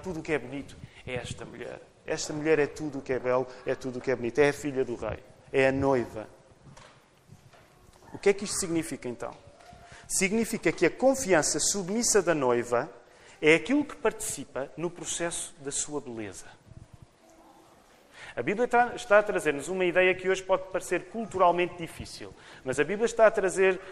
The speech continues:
esta ideia de que quando a noiva, quando a mulher confia no marido, a sua beleza vai crescer, ela vai desenvolver-se. Tudo o que é belo vai ser ela. Tudo o que é belo vai ser ela.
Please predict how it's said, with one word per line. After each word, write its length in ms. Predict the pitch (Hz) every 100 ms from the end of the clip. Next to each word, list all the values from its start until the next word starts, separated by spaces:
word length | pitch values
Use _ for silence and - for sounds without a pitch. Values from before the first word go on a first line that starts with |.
| -
esta 280 | 160 180 196
ideia 240 | 175 160
de 100 | 139
que 220 | 135 135 120 - -
quando 240 | 170 175
a 60 | 165
noiva, 460 | 165 233 190 120
quando 240 | - 143 151
a 40 |
mulher 320 | 147 185 214
confia 380 | 214 170 - 165
no 120 | 156
marido, 580 | 147 135 131 156 165 185 - -
a 80 |
sua 220 | 131 160 143
beleza 360 | 139 151 143
vai 200 | 131 135
crescer, 480 | 131 131 - 117 104
ela 180 | 107 113
vai 200 | 117 117
desenvolver-se. 760 | 107 117 113 113 107 95 - - - -
Tudo 200 | - 160
o 20 | 135
que 120 | 127
é 60 |
belo 220 | 117 123 120
vai 140 | 117
ser 220 | - 113
ela. 260 | 101 98 - - _ _ - - - - - _
Tudo 220 | 165 147
o 20 |
que 140 | - 131
é 60 |
belo 220 | 120 123 113
vai 180 | 120
ser 220 | 107 139 -
ela. 220 | 69